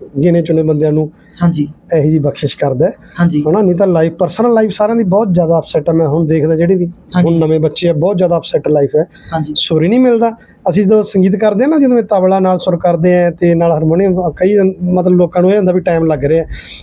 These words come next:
Speaker 1: ਉਹ ਟਾਈਮ ਦਾ ਮੁੱਦਾ ਇਹ ਹੁੰਦਾ ਵੀ ਸੁਰ ਕਰ ਲਈਏ, ਟਿਊਨਿੰਗ ਕਰ ਲਈਏ।
Speaker 2: ਹਾਂਜੀ।
Speaker 1: ਜੇ ਇਹ ਟਿਊਨਿੰਗ ਹੈ ਤਾਂ ਸੁਣਨ ਦਾ ਨਜ਼ਾਰਾ ਹੁੰਦਾ ਹੈ।
Speaker 2: ਬਿਲਕੁਲ
Speaker 1: ਮੈਨੂੰ
Speaker 2: ਜੀ।
Speaker 1: ਇਹ ਹੁੰਦਾ, ਮੈਂ ਲਾਈਫ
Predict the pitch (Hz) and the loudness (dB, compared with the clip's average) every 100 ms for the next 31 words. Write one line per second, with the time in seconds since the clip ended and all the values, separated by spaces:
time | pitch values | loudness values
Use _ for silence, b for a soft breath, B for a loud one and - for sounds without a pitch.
0 | - 214 226 220 240 240 220 247 277 262 | -4 0 0 2 2 2 2 2 2 2
1 | 285 277 262 262 277 247 240 233 - 240 | 0 0 -2 0 0 2 2 2 2 0
2 | 262 233 190 180 147 - 185 175 170 175 | 2 2 2 2 0 -4 -2 0 0 -4
3 | _ _ 160 185 214 247 247 - 240 254 | _ _ 0 4 4 4 -2 -2 0 0
4 | 254 226 269 262 247 269 - 226 233 233 | 0 0 2 2 2 -2 0 0 0 -2
5 | 226 - 208 202 196 196 165 147 170 175 | -4 -4 0 0 2 2 2 2 2 0
6 | 156 156 156 b 180 190 233 240 262 240 | 0 -2 -4 b 0 2 2 4 4 2
7 | 233 240 247 202 202 214 | 2 2 0 2 2 0